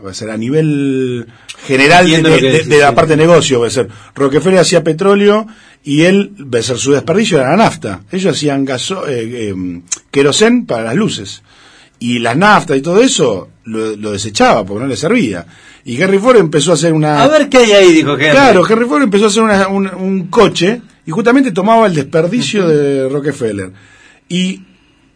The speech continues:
Speaker 1: Rockefeller le puso el dinero necesario a, a, porque Jo-, Henry
Speaker 2: Hizo
Speaker 1: Ford
Speaker 2: una vaquita, Rockefeller, y dijo,
Speaker 1: Claro, Henry Ford buscaba la masificación de todo eso. Entonces hizo eso. Entonces generó un negocio importante.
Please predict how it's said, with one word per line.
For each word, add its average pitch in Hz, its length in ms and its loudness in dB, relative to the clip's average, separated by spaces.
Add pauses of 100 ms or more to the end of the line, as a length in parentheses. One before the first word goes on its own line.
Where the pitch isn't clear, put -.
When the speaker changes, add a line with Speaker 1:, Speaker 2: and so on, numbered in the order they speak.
(160)
Speaker 1:
Rockefeller 135 440 -4
le 151 100 0
puso 156 280 -4
el 117 80 -4
dinero 156 360 2
necesario 160 600 4
a, 151 380 2
a, 123 60 -8
porque 135 220 -2
Jo-, 170 160 -2
Henry 170 220 0
Speaker 2:
Hizo 190 140 2
Speaker 1:
Ford 208 120 6
Speaker 2:
una 190 120 6
vaquita, 190 400 4
Rockefeller, 175 420 2
y 180 80 4
dijo, 151 80 0
Speaker 1:
Claro, 240 260 4
Henry 262 160 2
Ford 285 160 0
buscaba 262 520 4 (160)
la 175 240 4
masificación 196 1080 0
de 131 120 -2
todo 113 240 -4
eso. 98 320 -8 (720)
Entonces 180 500 0
hizo 220 320 0
eso. 117 420 -4
Entonces 170 400 0
generó 185 300 -2
un 262 220 4
negocio 214 320 -4
importante. 170 640 -4